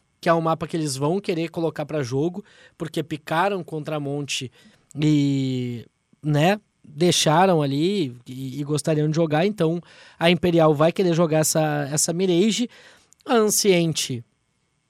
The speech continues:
não era boa com Fallen e segue não sendo boa, pelo menos por enquanto, né? N-, não sei o que, que eles vão conseguir acertar. E aí a Nuke. A Nuke nesse dezenove a quinze, mas,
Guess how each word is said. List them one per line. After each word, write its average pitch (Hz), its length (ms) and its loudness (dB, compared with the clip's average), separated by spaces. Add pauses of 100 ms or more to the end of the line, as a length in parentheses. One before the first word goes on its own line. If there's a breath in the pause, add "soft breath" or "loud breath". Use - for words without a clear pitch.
não 180 300 4
era 170 160 6
boa 160 180 4
com 185 200 -4
Fallen 170 480 -2
e 214 60 -2
segue 165 340 -4
não 170 100 -6
sendo 160 260 -6
boa, 135 320 -4 (140)
pelo 147 180 -2
menos 139 220 -6
por - 160 -8
enquanto, 156 420 -8
né? 123 220 -8 (160)
N-, 135 220 -6
não 135 160 -4
sei 143 220 -4
o 135 40 -18
que, 147 100 -8
que 139 100 -8
eles 139 100 -10
vão 156 80 -2
conseguir 151 480 -6 (420 loud breath)
acertar. 170 720 4 (500 soft breath)
E 262 140 6
aí 247 160 8
a 254 100 8
Nuke. - 480 -2 (140)
A 202 120 -10
Nuke 170 360 -6
nesse 147 600 -6 (320)
dezenove 160 800 2
a 165 60 0
quinze, 160 500 -10
mas, 165 540 -2